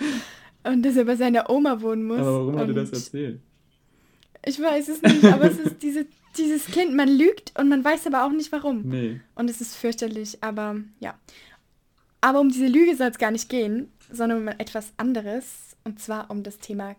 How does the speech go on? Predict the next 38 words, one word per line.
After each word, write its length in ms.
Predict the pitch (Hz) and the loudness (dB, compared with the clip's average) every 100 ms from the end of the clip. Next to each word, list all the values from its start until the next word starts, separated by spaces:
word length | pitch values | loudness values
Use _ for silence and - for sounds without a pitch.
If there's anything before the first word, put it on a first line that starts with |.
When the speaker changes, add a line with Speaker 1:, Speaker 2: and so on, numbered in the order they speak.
| - | -10
Speaker 1:
Kindheit 580 | - 381 - 196 - - _ | -6 -6 -6 -12 -14 -20 _
wird 160 | 202 - | -12 -10
es 140 | - | -14
heute 220 | - - - | -16 -16 -20
gehen. 240 | - 262 _ _ _ _ _ - - _ _ _ _ _ - | -18 -20 _ _ _ _ _ -20 -20 _ _ _ _ _ -6
Wir 120 | 233 | -2
waren 140 | 226 226 | 0 0
ja 140 | 196 | -2
auch 80 | - | -6
mal 120 | 220 | -8
klein 320 | - 233 247 254 _ _ _ _ _ _ _ - | -4 -2 -2 -4 _ _ _ _ _ _ _ -12
und 460 | 202 190 196 - _ _ _ _ _ _ _ | -10 -10 -12 -16 _ _ _ _ _ _ _
Speaker 2:
Genau. 200 | 127 135 | -8 -4
Speaker 1:
darüber 220 | 156 208 | -4 -4
möchten 240 | 202 196 202 | -6 -8 -10
wir 60 | 196 | -8
heute 160 | 196 | -8
mit 180 | 196 - | -10 -10
euch 160 | 208 - | -10 -12
sprechen. 480 | - 226 220 - - _ _ - | -10 -10 -8 -12 -20 _ _ -4
Speaker 2:
Kindheit 460 | 143 175 147 113 | 0 0 0 -4
ist 100 | 113 | -4
also 200 | - 113 | -4 -4
das 160 | 113 117 | -4 -6
Thema 380 | - 123 120 113 | -6 -4 -4 -6
unserer 580 | 135 139 127 123 123 - _ | -8 -8 -8 -8 -10 -14 _
Podcast-Folge. 840 | - - - 117 - 101 101 110 135 _ _ _ _ _ _ - | -16 -12 -10 -10 -10 -8 -6 -6 -8 _ _ _ _ _ _ -12
Und 500 | 110 107 107 104 - | -8 -6 -6 -6 -4
Anniko 460 | 143 147 131 123 | -4 -4 -4 -2
und 240 | 120 113 - | -2 -4 -4
ich 180 | 120 | -8
kennen 200 | - 135 | -8 -6
uns 220 | 131 110 - _ | -6 -6 -10 _
schon 260 | - 117 110 | -10 -6 -4
sehr, 240 | 107 131 | -4 -4
sehr, 200 | 110 104 | -6 -8
sehr 180 | 104 101 | -8 -8
lange. 380 | 104 120 98 | -8 -8 -8